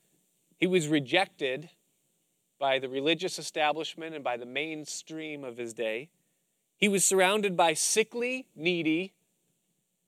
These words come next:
average, non-influential people. <laughs> Anyone wanna be like Jesus? He was the antithesis of everything that we look at in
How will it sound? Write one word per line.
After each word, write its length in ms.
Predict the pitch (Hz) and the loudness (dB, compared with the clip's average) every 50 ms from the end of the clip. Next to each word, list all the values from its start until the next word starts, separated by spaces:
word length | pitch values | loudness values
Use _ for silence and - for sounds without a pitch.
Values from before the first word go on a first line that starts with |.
| _ - | _ 2
average, 720 | 147 160 180 190 180 190 202 208 220 214 - - - - | 4 4 4 4 4 4 4 4 4 2 0 -6 -10 -10
non-influential 1300 | - 143 156 165 180 190 202 208 - - 180 180 185 170 - 185 170 170 160 160 156 - - 160 156 156 | 0 2 2 4 4 2 0 -2 -2 -2 -2 -2 -2 0 2 4 4 4 2 0 -2 -6 -8 -8 -10 -10
people. 440 | 151 - - 156 143 - - 98 - _ _ _ _ _ _ _ _ _ _ _ _ _ _ _ _ _ _ _ _ _ _ _ _ _ _ _ _ _ _ _ _ _ _ | -14 -14 -14 -14 -14 -14 -18 -20 -20 _ _ _ _ _ _ _ _ _ _ _ _ _ _ _ _ _ _ _ _ _ _ _ _ _ _ _ _ _ _ _ _ _ _
<laughs> 60 | 147 147 - _ _ _ _ _ _ _ _ | -20 -20 -20 _ _ _ _ _ _ _ _
Anyone 380 | - 151 170 165 151 147 147 139 | -8 -6 -4 -4 -4 -6 -6 -4
wanna 240 | 139 143 151 147 135 | -4 -4 -4 -4 -6
be 300 | 120 131 131 131 135 135 - | -8 -10 -10 -10 -12 -14 -12
like 240 | 127 123 123 123 _ _ _ _ _ | -10 -10 -10 -12 _ _ _ _ _
Jesus? 320 | - 131 123 123 135 160 185 _ _ _ _ _ _ _ _ _ _ _ _ _ _ _ _ _ _ _ _ _ _ _ _ _ _ _ _ _ _ _ _ _ _ _ _ _ _ _ _ _ _ _ _ | -20 -18 -18 -18 -18 -20 -20 _ _ _ _ _ _ _ _ _ _ _ _ _ _ _ _ _ _ _ _ _ _ _ _ _ _ _ _ _ _ _ _ _ _ _ _ _ _ _ _ _ _ _ _
He 100 | 214 233 | 2 4
was 180 | 233 226 196 | 4 4 4
the 140 | 185 214 202 | 4 4 4
antithesis 760 | 196 185 180 - 254 302 - 311 254 - - 151 151 156 - | 4 2 0 -2 -4 -4 -4 -4 -6 -4 -2 -4 -4 -4 -6
of 140 | 175 147 147 - - | -8 -10 -10 -8 -2
everything 540 | 180 196 214 269 285 233 - - 160 160 165 | -2 -2 0 -2 -4 -4 -4 -6 -6 -4 -6
that 180 | 160 117 156 | -8 -8 -6
we 200 | 160 180 240 294 | -4 -2 0 0
look 300 | 302 233 180 151 - - | 0 -2 -4 -4 -2 -2
at 320 | 156 131 135 151 175 - 165 | -2 0 0 -2 -2 -4 -6
in 240 | 160 156 147 143 | -8 -8 -8 -10